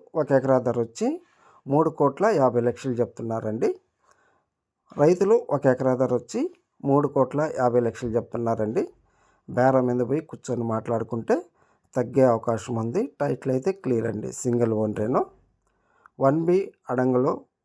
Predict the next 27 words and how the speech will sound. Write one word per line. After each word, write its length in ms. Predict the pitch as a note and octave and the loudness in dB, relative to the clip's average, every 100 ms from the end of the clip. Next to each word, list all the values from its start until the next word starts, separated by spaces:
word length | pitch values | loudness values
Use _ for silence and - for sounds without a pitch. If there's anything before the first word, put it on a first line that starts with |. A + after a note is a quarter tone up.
| _ | _
ఆర్హెచ్ఎస్ 480 | - A2+ A2+ - - | -8 -6 -8 -8 -6
కాపీ, 380 | - A#2 - F#3+ | 0 0 2 -4
పట్టాదారు 560 | - A#2 B2 A#2 A2+ | -4 -6 -4 -2 -2
పాస్‌బుక్ 600 | - A2+ G#2+ B2+ A2+ - C4 - _ _ _ _ _ | -2 -4 -6 -10 -6 2 2 0 _ _ _ _ _
ఏ 120 | - B2 | 0 4
వన్ 220 | A#2+ A2+ | 4 2
రిజిస్టర్లో 440 | A#2 A#2 - C#3 | -2 -4 -4 -2
లింక్ 260 | F3 A#2 A2+ | 0 -2 0
అయ్యి 120 | A#2 | 0
ఉందండి 340 | G#2+ G#2 G#2+ - | 0 -4 -4 -4
ఈ 120 | F3 | -4
ప్రాపర్టీకి. 640 | - A2 G2 F#2 F#2 - _ _ _ _ _ _ _ _ _ | -2 -4 -4 -12 -16 -20 _ _ _ _ _ _ _ _ _
చాలా 160 | - C3 | 0 2
బెస్ట్ 300 | A2+ C3+ - | 2 0 2
ఇన్వెస్ట్‌మెంట్, 560 | C#3 C#3 C#3 C#3 C3+ G3+ | 2 2 2 0 0 0
గోల్డెన్ 460 | C#3 B2+ A#2 A#2 | 6 6 6 0
ఆపర్చునిటీ 560 | A2+ - - A2+ A2 A2 | -2 -4 -10 -8 -6 -6
అండి. 200 | G2+ - _ _ _ _ _ _ - | -8 -12 _ _ _ _ _ _ 2
నియరెస్ట్ 540 | D3+ G3 G3+ - - - _ - | 6 6 4 0 -12 -20 _ -16
సాక్షి 400 | - C#3+ C#3 - | -2 0 0 0
పేపర్ 240 | C3 B2 A2+ | 0 2 2
బ్యాక్ 280 | A#2+ A#2+ | 0 0
సైడ్ 180 | - A2+ | -2 -2
వస్తుందండి. 580 | A2+ - A#2 A2+ A2+ F#3+ G#3+ - _ _ _ _ - | -4 -4 -4 -4 -6 -6 -8 -12 _ _ _ _ -6
అపోలో 300 | A#2+ C3 B2 | 2 6 6
హాస్పిటల్ 460 | A#2 - A2 A#2+ A#2+ | 4 0 -6 -4 0
కానీ, 300 | B2 C3+ | 2 2